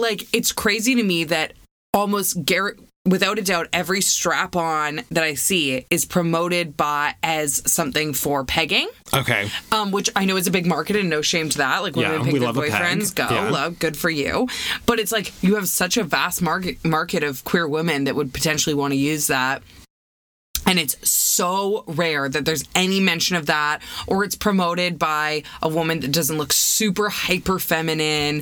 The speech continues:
Speaker 2: Right.
Speaker 1: with, like, the, like, very porn star vibe. Like, I feel like it's almost, if you're listening and you're interested in that industry, like, it's a missing market of, like, a queer looking woman wearing a strap on in the promotional photo.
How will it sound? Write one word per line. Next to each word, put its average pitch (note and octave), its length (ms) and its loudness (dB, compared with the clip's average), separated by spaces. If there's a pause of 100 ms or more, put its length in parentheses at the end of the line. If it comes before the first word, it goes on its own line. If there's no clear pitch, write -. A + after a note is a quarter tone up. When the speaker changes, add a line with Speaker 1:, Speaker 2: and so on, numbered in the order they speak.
(140)
Speaker 2:
Right. G#2+ 180 2
Speaker 1:
with, - 140 -4
like, D#3 160 -2
the, E3+ 220 0
like, D3+ 140 -2 (160)
very F#3 260 2
porn E3 400 -2
star D3+ 320 0
vibe. C3+ 460 -2
Like, D3+ 200 -2 (300)
I F#3+ 80 0
feel G3 120 0
like F#3 120 0
it's - 80 -6
almost, E3+ 320 0 (200)
if D3 120 2
you're F#3+ 100 4
listening F#3+ 420 0
and D3+ 140 0
you're D#3 140 2
interested E3 480 0
in D3+ 60 0
that D3 180 0
industry, D#3+ 460 0
like, D3 200 -2
it's E3+ 140 2
a F#3+ 40 4
missing F#3 460 0
market D#3 400 -2
of, D3+ 160 0
like, D#3+ 200 -2 (260)
a F3+ 80 0
queer F#3 500 0
looking F3+ 400 0
woman E3 380 2
wearing D#3+ 420 0
a D3+ 60 0
strap C#3+ 360 0
on G#3+ 220 0
in E3+ 160 0
the D#3 80 0
promotional D3+ 560 0
photo. D#3+ 380 0